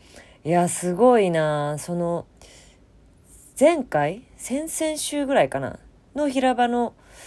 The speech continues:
授業でシティホテルさんが来てくれてて、まあ、もちろんシティホテルさんもすごかっ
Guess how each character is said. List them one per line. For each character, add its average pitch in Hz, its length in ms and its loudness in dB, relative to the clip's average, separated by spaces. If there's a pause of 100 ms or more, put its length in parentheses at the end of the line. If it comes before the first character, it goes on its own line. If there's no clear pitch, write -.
(400)
授 247 140 -2
業 170 320 2
で 156 260 4
シ - 160 -8
テ 202 140 -2
ィ 196 40 -2
ホ 196 120 -10
テ 160 160 -2
ル 143 120 -2
さ 135 280 -4
ん 127 200 -6 (920)
が 233 360 4 (760)
来 - 100 -14
て 156 140 -2
く - 80 -10
れ 139 140 -4
て 143 120 -6
て、 127 480 -4 (380)
ま 156 140 -6
あ、 151 80 -4
も 147 160 -8
ち - 180 -2
ろ 262 140 6
ん 175 80 2
シ - 120 -10
テ 214 80 -2
ィ 208 40 -2
ホ 226 80 -2
テ 220 120 0
ル 180 80 0
さ 160 120 -6
ん 143 80 -6
も 139 80 -6
す - 200 -10
ご 170 160 0
か 165 160 0
っ 135 60 -4